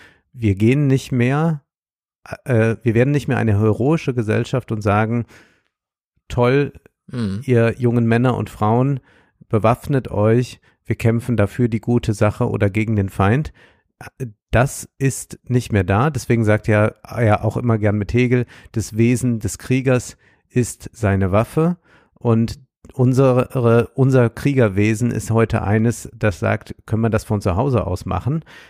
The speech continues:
Speaker 1: Äh,
Speaker 2: Genau.
Speaker 1: und das ist der Drohnenkrieg zum Beispiel.
Speaker 2: Ja, äh, ich, ich würd hier sagen, Münkler, äh, du hast ja jetzt gesagt, es, wir sehen ja genau das Gegenteil. Uns, wir sagen ja nicht, uns ist Russland wichtiger als die Ukraine, wir opfern die Ukraine, damit wir mit Russland weiter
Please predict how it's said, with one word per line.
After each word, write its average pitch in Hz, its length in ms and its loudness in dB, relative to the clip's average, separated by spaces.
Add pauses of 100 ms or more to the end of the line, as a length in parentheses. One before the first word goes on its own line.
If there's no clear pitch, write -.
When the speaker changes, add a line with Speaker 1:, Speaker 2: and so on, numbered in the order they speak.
(220)
Speaker 1:
Äh, 127 60 -2
Speaker 2:
Genau. 113 220 2
Speaker 1:
und 120 120 2
das 113 180 2
ist 123 120 -4
der 123 80 4
Drohnenkrieg 113 580 2
zum 123 160 0
Beispiel. 123 240 0
Speaker 2:
Ja, 120 420 0 (380)
äh, 113 360 0
ich, - 340 -4
ich - 260 -4
würd 196 180 0
hier 156 220 0
sagen, 113 540 0
Münkler, 117 720 0 (840)
äh, 98 100 0
du 107 100 2
hast 120 100 0
ja 143 80 2
jetzt - 200 -6
gesagt, 101 540 -4
es, - 260 -8
wir 104 100 -2
sehen 107 160 0
ja 110 60 2
genau 101 240 -2
das - 160 -4
Gegenteil. 107 640 -6
Uns, - 340 -4
wir 110 160 -2
sagen 120 240 0
ja 107 80 2
nicht, 131 300 -2
uns 113 240 -2
ist 101 140 -6
Russland 101 300 -2
wichtiger - 300 -4
als 87 120 -4
die - 80 -6
Ukraine, 104 420 -4
wir - 100 0
opfern - 240 0
die 92 60 -2
Ukraine, 98 360 0
damit 98 220 0
wir 101 80 0
mit 98 140 0
Russland 101 280 -2
weiter 98 240 0